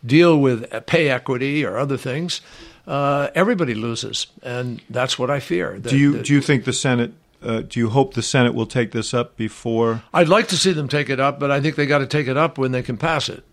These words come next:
Speaker 1: David. I don't think we should, you know, I don't think we should lose it. We need to pass it.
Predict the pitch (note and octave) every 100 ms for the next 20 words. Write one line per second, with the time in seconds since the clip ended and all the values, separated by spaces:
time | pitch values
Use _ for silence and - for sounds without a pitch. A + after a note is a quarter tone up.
0 | - G2+ G2+ A2 A2 A#2+ - A#2 A#2 A#2
1 | - A2 G#2 - - - - - - -
2 | C#3 B2 A#2 A2 - A#2+ B2+ A#2 A#2+ -
3 | A2 G#2 _ - E3+ C#3+ D#3+ G2+ F2+ _
4 | A#2 A#2 A#2+ G#2+ - A#2+ G2 -